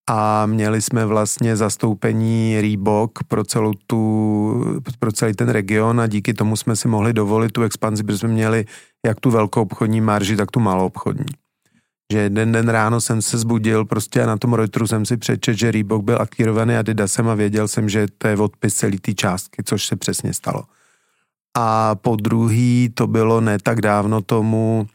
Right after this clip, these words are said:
když jsme tady připravovali nějaký dost velký projekt s chytrýma elektroměrama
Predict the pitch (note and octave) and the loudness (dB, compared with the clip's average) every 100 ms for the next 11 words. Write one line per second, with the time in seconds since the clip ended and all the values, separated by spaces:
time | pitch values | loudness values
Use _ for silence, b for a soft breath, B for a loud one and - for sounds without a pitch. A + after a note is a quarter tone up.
0 | _ _ - A2 G#2+ G#2+ G#2+ G#2+ G#2 - | _ _ -4 -2 0 0 2 0 0 0
1 | B2 A2+ A2 - A#2 G#2+ A2+ G#2 G2+ A2 | 0 0 0 0 0 0 0 0 0 0
2 | G#2+ G#2 b b b b - A#2+ G#2+ A2 | 2 0 b b b b -4 -2 0 0
3 | G#2+ G2+ G#2+ G#2+ G#2+ G#2+ G#2 G2+ - A2 | 2 2 2 2 2 0 0 -2 -2 0
4 | A2 G#2+ - - _ - A#2 A2 G2 G#2+ | 0 -2 -8 -16 _ -2 0 0 0 0
5 | G#2 - A2+ - G#2+ G#2 G#2 G#2 G2+ - | 0 0 -2 0 0 2 2 0 -2 -8
6 | - - A2 A#2 A2+ A2 G#2 G2+ - G2+ | -8 -4 -2 0 0 2 2 0 -2 -2
7 | G#2+ G#2 G#2+ A2+ B2 | 0 0 0 2 0